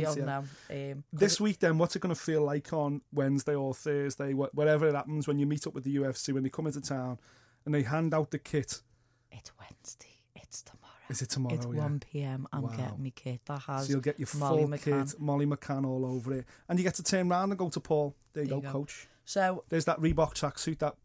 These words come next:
Speaker 2: that
Speaker 1: the
Speaker 2: we
Speaker 1: gym has
Speaker 2: promised
Speaker 1: talked about for so long that you should have
Speaker 2: Yeah,
Speaker 1: had years
Speaker 2: years
Speaker 1: ago.
Speaker 2: ago.
Speaker 1: And, and listen, you know, I, I know he, uh, I know he has cornered in the U F C before, <clears throat> but he hasn't cornered someone he's, br-, as you said,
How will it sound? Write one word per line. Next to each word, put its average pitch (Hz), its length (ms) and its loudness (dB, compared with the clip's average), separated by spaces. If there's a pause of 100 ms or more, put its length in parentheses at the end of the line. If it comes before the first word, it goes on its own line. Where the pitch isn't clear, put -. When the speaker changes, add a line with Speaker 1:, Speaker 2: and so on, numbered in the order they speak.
(320)
Speaker 2:
that 165 200 4
Speaker 1:
the 160 60 6
Speaker 2:
we 135 60 0
Speaker 1:
gym 180 200 8
has 175 100 8
Speaker 2:
promised 175 100 4
Speaker 1:
talked 165 180 6
about 180 160 4
for 165 60 0
so 175 200 6
long 170 260 4
that 151 120 2
you 180 100 0
should 170 180 4
have 208 100 4
Speaker 2:
Yeah, 208 60 8 (100)
Speaker 1:
had 151 140 -4 (180)
years 160 100 -8 (200)
Speaker 2:
years 220 180 10
Speaker 1:
ago. 180 160 6 (120)
Speaker 2:
ago. 147 80 -8 (240)
Speaker 1:
And, 269 200 4
and 233 120 2
listen, 185 320 6 (280)
you 175 100 0
know, 143 200 4
I, - 120 -2 (100)
I 160 80 2
know 165 200 8
he, 143 220 4
uh, 131 260 2
I 160 60 0
know 170 120 4
he 170 80 8
has 151 160 4
cornered 139 420 2
in 143 80 4
the 139 80 4
U 139 160 2
F 127 80 -4
C - 140 0
before, 123 460 -4 (140)
<clears throat> - 600 -6
but 143 100 6
he 147 60 8
hasn't 143 220 4
cornered 135 340 2
someone 135 340 0
he's, 123 180 -2 (460)
br-, - 80 -8 (120)
as 139 200 0
you 135 80 4
said, 117 240 -4